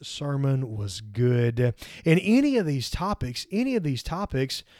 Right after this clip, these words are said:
can be, can be exegeted, and explained and applied, and people can leave saying, "You know what?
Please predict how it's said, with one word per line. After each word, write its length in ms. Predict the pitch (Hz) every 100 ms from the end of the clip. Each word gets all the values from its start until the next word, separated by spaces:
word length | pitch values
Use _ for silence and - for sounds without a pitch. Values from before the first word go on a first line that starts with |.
| - _ _
can 240 | - 190 175
be, 460 | 165 156 131 123 -
can 280 | - 160 147
be 500 | 139 127 117 110 107 - _
exegeted, 880 | 180 - 175 143 175 165 160 156 156 _ _ _ -
and 120 | 120
explained 720 | 104 - 160 160 160 160 156 -
and 140 | 120
applied, 720 | 107 - 156 147 147 147 147 - - - -
and 80 |
people 200 | 139 160
can 200 | - 156
leave 220 | 151 147 127
saying, 360 | 180 180 151
"You 80 | 151
know 120 | 233 247
what? 280 | 233 247